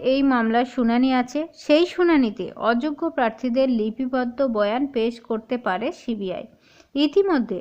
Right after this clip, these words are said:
আড়াইশোর বেশি অযোগ্য প্রার্থীকে জিজ্ঞাসাবাদ করে বয়ান লিপিবদ্ধ করা হয়েছে। এছাড়াও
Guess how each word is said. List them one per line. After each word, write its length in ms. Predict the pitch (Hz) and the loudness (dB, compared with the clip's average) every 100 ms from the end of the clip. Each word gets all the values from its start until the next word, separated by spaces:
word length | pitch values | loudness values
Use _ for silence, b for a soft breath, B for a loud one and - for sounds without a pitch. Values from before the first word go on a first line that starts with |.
| - | -2
আড়াইশোর 500 | 220 240 294 294 339 | 0 2 0 -2 -2
বেশি 320 | 247 226 - | 0 -2 -2
অযোগ্য 380 | 269 214 214 220 262 | -2 0 -2 -4 -4
প্রার্থীকে 540 | 254 202 - 254 240 262 | -4 -6 -6 -8 -4 -4
জিজ্ঞাসাবাদ 720 | 269 214 208 220 220 240 240 240 | -4 -8 -4 -4 -4 -4 -4 -4
করে 220 | 240 269 | -2 0
বয়ান 360 | 262 220 208 247 | 0 0 0 0
লিপিবদ্ধ 560 | 247 240 254 247 240 240 | 0 -2 -4 -4 -4 -4
করা 300 | 254 240 247 | -4 -2 -2
হয়েছে। 400 | 240 233 233 285 381 b b b b b | -2 -4 -4 -8 -8 b b b b b
এছাড়াও 600 | 269 311 302 311 311 | 2 2 0 2 2